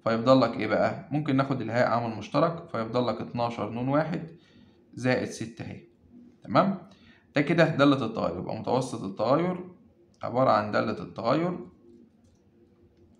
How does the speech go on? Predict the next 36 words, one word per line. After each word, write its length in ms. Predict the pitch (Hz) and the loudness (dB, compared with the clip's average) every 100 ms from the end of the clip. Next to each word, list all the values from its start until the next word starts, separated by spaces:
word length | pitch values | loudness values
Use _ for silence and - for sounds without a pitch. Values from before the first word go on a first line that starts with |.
| - | -10
مقسوم 340 | 101 95 123 | -10 -6 2
على 180 | 113 101 | 2 2
مين؟ 160 | 110 110 | 0 -4
على 180 | 98 95 | -4 -4
ال 100 | 98 | -8
ه، 80 | |
فده 260 | 98 - 117 | -8 -2 -2
هتروح 220 | 117 117 | -2 -6
مع 180 | 113 101 | -2 -2
دي، 140 | 95 - - _ _ _ _ | -2 -8 -16 _ _ _ _
يعني 240 | 123 120 110 | 4 4 4
اتناشر 440 | - 113 113 101 | 0 -2 -2 -4
نون 220 | 101 117 | -4 -4
واحد 340 | 117 143 156 117 | -2 -2 -2 -6
زائد 280 | 101 - | -6 -8
ستة 340 | - 110 - - | -10 -14 -14 -12
إيه؟ 300 | 95 98 - | -8 -6 -6
زائد 240 | - - | -10 -12
ستة 260 | - 98 - | -12 -16 -16
ه، 100 | - - _ _ - | -18 -20 _ _ 0
يبقى 140 | 123 | 2
بالنسبة 380 | 120 117 113 123 | 2 0 0 4
لي 100 | 131 | 4
إن 100 | 113 | 4
الإجابة 500 | 101 92 123 156 156 | -2 0 2 4 4
هي 300 | 127 127 101 | 2 2 0
اتناشر 580 | 196 120 123 - 101 - | -2 -2 -2 -2 -6 -6
نون 240 | 117 131 127 | -2 0 4
واحد 400 | 147 175 170 170 - - - | 4 4 0 -4 -12 -20 -6
زائد 460 | 123 131 110 - | 6 6 6 -2
الستة 380 | - - 131 - | -10 -8 -8 -8
ه. 200 | 101 - - _ | -12 -12 -16 _
طيب، 340 | 143 - - | 0 0 -4
دي 120 | 131 123 | 4 4
أول 160 | 127 | 4
واحدة، 300 | 95 - - | 0 -4 -10